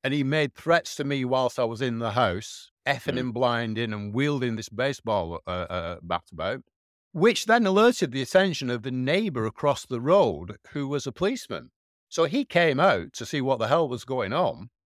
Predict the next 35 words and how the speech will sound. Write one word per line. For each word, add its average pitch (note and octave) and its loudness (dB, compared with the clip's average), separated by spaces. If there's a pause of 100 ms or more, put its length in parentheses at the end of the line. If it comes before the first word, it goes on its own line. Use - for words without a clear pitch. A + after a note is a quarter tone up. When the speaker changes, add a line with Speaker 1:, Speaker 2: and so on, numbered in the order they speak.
Speaker 1:
and A3 4
this A3+ 4
big F3 -4
guy C#3+ 2 (100)
then D3 2
went D3+ 0
and C3 -8
threatened C#3 2
the C#3 -4
policeman. E3+ -2 (1000)
Speaker 2:
<laughs> - -12 (540)
Wow. F2+ -6
Speaker 1:
Yeah, G3 2
not, F3+ 2
not, F#3 2
not F3+ 4
something D3+ 0
that C#3+ -2
you C3 -4
wanna A#2+ 0
do, F3 0
really. F#2 -2 (200)
Um, C#3 -2 (140)
so F3+ 6
this G#3+ 4
then C#3+ 4
prompted C3+ 0
the, G2 -8 (140)
the F2+ -10
policeman D3+ -4 (160)
to G#2+ -4 (240)
call F#2+ -2
for G2 -10
emergency B2+ -2
assistance E3 -8